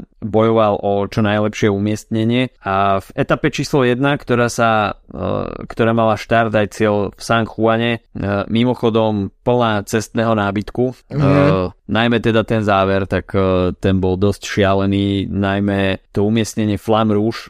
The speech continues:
Speaker 1: kde sa v podstate rozdvojovala cesta, potom sa to celé zlia-, zlialo, ale v strede bol taký obrovský ostrovček, na ktorom ešte aj boli ľudia, tak, e, wow, to bola dosť veľká divočina.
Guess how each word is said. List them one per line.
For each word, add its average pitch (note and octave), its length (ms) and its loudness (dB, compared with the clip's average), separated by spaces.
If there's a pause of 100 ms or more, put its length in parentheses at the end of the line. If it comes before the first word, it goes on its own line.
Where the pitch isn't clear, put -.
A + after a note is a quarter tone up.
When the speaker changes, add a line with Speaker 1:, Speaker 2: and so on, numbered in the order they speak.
Speaker 1:
kde F#2+ 400 -2
sa - 160 -2
v - 80 -8
podstate A2+ 400 0
rozdvojovala A#2 720 0
cesta, A#2+ 720 -2
potom G#2 320 -2
sa G#2 160 -2
to - 80 -6
celé A#2+ 320 0
zlia-, A2 320 0
zlialo, A2 560 2
ale G#2+ 480 0
v - 80 -20
strede A2+ 400 -2
bol G#2+ 160 0
taký G#2 720 -4
obrovský C#3+ 560 0
ostrovček, C3+ 560 -2
na A2+ 160 -2
ktorom A#2+ 320 -2
ešte - 160 -2
aj A2 160 0
boli A#2+ 240 2
ľudia, A2 480 -2 (160)
tak, F#2+ 320 -4
e, G2+ 80 0 (480)
wow, G2 560 0
to G#2 160 -4
bola G2+ 240 2
dosť G2+ 240 -2
veľká G2+ 320 0
divočina. G#2+ 640 -2